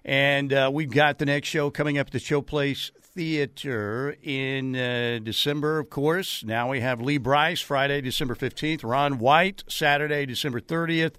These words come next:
Midland with a New Year's Eve show on, uh, Sunday, December thirty-first, which is New Year's Eve. Uh, some tickets available there. Uh, get online at riverwind dot com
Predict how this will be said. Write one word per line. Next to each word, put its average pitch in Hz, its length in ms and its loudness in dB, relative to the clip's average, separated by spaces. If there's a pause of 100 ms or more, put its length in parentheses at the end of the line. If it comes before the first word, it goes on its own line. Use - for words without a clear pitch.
(460)
Midland 196 640 4
with 143 120 4
a 143 40 2
New 160 100 2
Year's 165 360 0
Eve 180 180 -2
show 131 480 0
on, 147 560 2
uh, 135 80 0
Sunday, 170 880 0
December 101 360 -6
thirty-first, 127 640 -4
which 120 160 -6
is 110 120 -8
New 123 120 -2
Year's 127 340 -4
Eve. 151 260 -2 (480)
Uh, 117 460 2
some 117 160 -4
tickets 139 280 -2
available 135 360 0
there. 139 380 2 (380)
Uh, 113 220 2
get 123 220 0
online 139 340 2
at 127 60 -4
riverwind 139 400 -2
dot 127 260 2
com 123 340 0